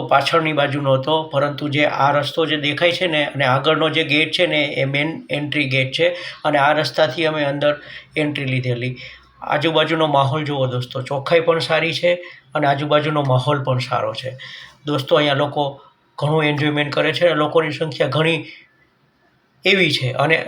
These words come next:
લોકો આજુબાજુના જ છે, કારણ કે આ બાર બહુ ફેમસ નથી. અને બે વર્ષ પહેલાં મેં આજે આગળ કહ્યું એમ, બે વર્ષ પહેલાં જ આનું ડેવલપ થયું છે અને બે વર્ષ પહેલાં જ સુરત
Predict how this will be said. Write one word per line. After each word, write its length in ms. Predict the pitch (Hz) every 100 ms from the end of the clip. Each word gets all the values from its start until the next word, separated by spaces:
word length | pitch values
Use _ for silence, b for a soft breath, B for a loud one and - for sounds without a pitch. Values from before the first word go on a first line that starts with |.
| -
લોકો 260 | 165 170 202
આજુબાજુના 680 | 160 165 190 180 175 190 180
જ 80 | 127
છે, 140 | 139
કારણ 180 | 131 151
કે 40 | 147
આ 160 | 151 151 - _ - 151
બાર 180 | 156 165 170 - 156
બહુ 120 | 156 -
ફેમસ 380 | 147 143 151 131
નથી. 260 | 165 - 170
અને 180 | 151 147 143 147
બે 140 | 143
વર્ષ 260 | 147 156 131
પહેલાં 280 | 147 147 147
મેં 100 | 147
આજે 160 | 135 143
આગળ 320 | 131 127 143 135
કહ્યું 260 | 147 151 151
એમ, 80 | 147
બે 100 | 135
વર્ષ 280 | 143 143 131 -
પહેલાં 240 | 139 151
જ 40 | 135 B B B B 143
આનું 220 | 147 139 131 B B B B _ -
ડેવલપ 380 | 151 151 160 160
થયું 260 | 156 151 151
છે 120 | 175
અને 140 | 170
બે 140 | 139 147
વર્ષ 280 | 147 139 -
પહેલાં 300 | 151 151 160
જ 20 | 156 B B
સુરત 420 | - 160 160 175